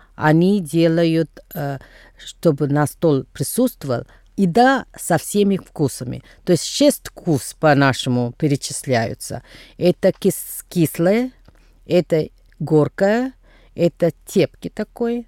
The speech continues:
такой вяжущий, есть сладкий, есть острый, есть солёный. Все, чтобы все блюда из всех вкусов стояли на стол тот день.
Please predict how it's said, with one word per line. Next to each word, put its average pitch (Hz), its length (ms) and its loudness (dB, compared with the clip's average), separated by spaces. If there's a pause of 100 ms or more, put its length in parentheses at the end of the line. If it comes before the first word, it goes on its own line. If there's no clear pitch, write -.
(100)
такой 220 340 -4
вяжущий, 208 840 -2 (460)
есть 196 520 -2 (120)
сладкий, 226 1000 -2 (360)
есть 165 460 -2 (140)
острый, 202 720 0 (400)
есть 208 280 0
солёный. 120 680 -6 (640)
Все, 240 640 2
чтобы 143 440 -4
все - 280 2
блюда 202 440 0
из 147 200 -6
всех - 360 -2
вкусов - 600 -2
стояли 165 560 0
на 143 160 0
стол 151 340 -6
тот 117 260 -4
день. - 220 -12